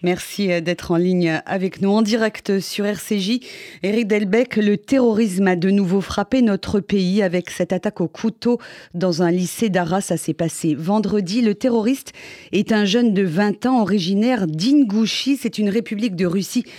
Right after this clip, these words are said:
proche de la Tchétchénie. Euh, que pouvez-vous nous dire sur son profil ? Est-ce qu'il y a en France une mouvance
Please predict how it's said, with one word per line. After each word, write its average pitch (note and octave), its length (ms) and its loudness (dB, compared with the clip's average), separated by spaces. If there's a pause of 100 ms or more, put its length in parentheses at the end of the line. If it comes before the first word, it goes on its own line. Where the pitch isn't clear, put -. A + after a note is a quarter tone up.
(320)
proche - 480 -2
de F3 140 -2
la D#3+ 160 0
Tchétchénie. C4 760 2 (420)
Euh, G#3 280 4
que - 160 -2
pouvez-vous C4+ 460 2
nous G#3+ 120 4
dire A3 220 0
sur - 180 -6
son F3+ 200 0
profil ? B3+ 580 0
Est-ce A3+ 180 0
qu'il G#3+ 220 -4
y C#4 60 2
a D#4 60 4
en A#3+ 100 2
France B3 480 -2
une F#3+ 140 4
mouvance B3 600 4